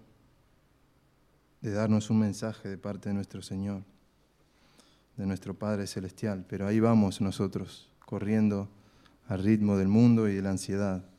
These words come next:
Y no podemos escuchar su mensaje acerca del cuidado, acerca de la protección, acerca del amor que Dios tiene por su misma creación.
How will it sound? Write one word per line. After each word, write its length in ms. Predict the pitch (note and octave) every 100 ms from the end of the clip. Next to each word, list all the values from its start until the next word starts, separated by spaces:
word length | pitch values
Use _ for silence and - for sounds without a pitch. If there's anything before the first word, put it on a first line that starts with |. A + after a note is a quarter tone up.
| _ _ _ _ _ _ _ _ _ _ _ _ -
Y 100 | G2
no 140 | G#2
podemos 680 | G#2+ G2+ G#2 G2+ F#2+ - - _ _ _ _ _ _ _ _ _ _ _ _
escuchar 460 | G#2+ - G2+ A2+ G2
su 140 | -
mensaje 600 | G2+ F#2+ - A2 - F2+ - _ _ _ _ _ _ _ _ _ _ _
acerca 440 | - - A2+ G#2+ G#2+
del 160 | G2
cuidado, 640 | F2+ G2 G#2 A#2+ G#2+ F#2+ G2 _ _ _ _ _ _ _ _ _ _ _ _ _ _
acerca 480 | G#2 - A2 G2+ G#2
de 260 | G2 F#2+ G#2 - _ -
la 100 | C3+
protección, 680 | G#2+ G2+ G2 - B2 A#2 G#2
acerca 420 | G2 A2 G#2+ G#2
del 140 | G2+
amor 360 | G2 A2 A2 F#2+ - _ _ _ _ _ _ _ _ _ -
que 140 | G2
Dios 320 | G#2 C#3+ C3+
tiene 260 | - A#2 A2+
por 200 | - F#2+
su 160 | - G#2
misma 340 | A2+ A2+ G#2
creación. 520 | G2 G2 - A#2+ G#2+